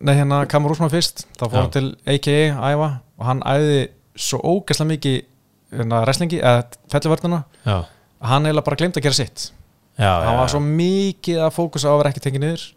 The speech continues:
Speaker 2: Já.
Speaker 1: hann var ekki að gera sitt í kampinu
Speaker 2: Nei.
Speaker 1: og fannst það bara ekki vera, þú veist, nógu góður, þar sem hann er góður
Speaker 2: Mhm.
Speaker 1: í bardarum. Þannig að þetta er svona kannski
Speaker 2: Er
Speaker 1: gegn-
Speaker 2: ekki sama og Connor sagði eftir Khabib tapið?
Speaker 1: Jú, já. Að, hérna, menn eru svona of mikið að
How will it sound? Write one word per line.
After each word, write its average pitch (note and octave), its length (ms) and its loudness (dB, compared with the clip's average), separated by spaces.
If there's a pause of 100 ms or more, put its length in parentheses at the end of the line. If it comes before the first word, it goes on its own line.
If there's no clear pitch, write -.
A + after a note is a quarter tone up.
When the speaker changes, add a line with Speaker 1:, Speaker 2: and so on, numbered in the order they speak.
Speaker 2:
Já. A2+ 140 -2
Speaker 1:
hann C3+ 200 0
var D3 100 0
ekki C#3 160 -6
að - 40 -20
gera C#3+ 160 -2
sitt C#3 340 -2
í C#3 100 -6
kampinu D3 460 -4 (480)
Speaker 2:
Nei. F#2 160 -2
Speaker 1:
og A2 80 -4
fannst C3+ 220 0
það A#2 60 -4
bara B2 180 4
ekki A#2+ 160 -4
vera, A#2 300 2 (520)
þú B2 80 -6
veist, G2+ 140 -6 (280)
nógu A#2 220 2
góður, A#2 400 0 (340)
þar A#2+ 100 -8
sem A2 100 -4
hann D3+ 180 2
er D3 120 4
góður C3 440 -2 (140)
Speaker 2:
Mhm. F2+ 300 0
Speaker 1:
í B2+ 100 0
bardarum. G#2 400 0 (520)
Þannig G#2+ 140 0
að A2 120 4
þetta - 40 -4
er A#2 60 -2
svona A2 300 0
kannski - 180 -8
Speaker 2:
Er G#2 60 0
Speaker 1:
gegn- A2 160 2
Speaker 2:
ekki G2+ 100 0
sama A#2 360 2
og A2 120 0
Connor C#3 300 0
sagði C3 240 0
eftir B2+ 180 -4
Khabib A#2+ 360 -6 (140)
tapið? A2+ 220 -4
Speaker 1:
Jú, A2 300 0 (180)
já. G2+ 240 -4 (580)
Að, G#2+ 100 -2
hérna, G#2+ 420 -2
menn B2 200 -2
eru B2 160 -2
svona A#2+ 160 -6
of C#3 140 0
mikið C3 260 0
að A#2+ 380 4